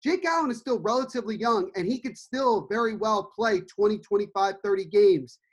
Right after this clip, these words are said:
even as a backup. He can be very, very solid. And he looked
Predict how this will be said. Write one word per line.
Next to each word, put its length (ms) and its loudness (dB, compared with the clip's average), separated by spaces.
even 180 0
as 140 2
a 40 -4
backup. 460 -4
He 80 -12
can 120 -4
be 180 -6
very, 240 0
very 220 0
solid. 440 -2
And 100 -2
he 140 0
looked 340 0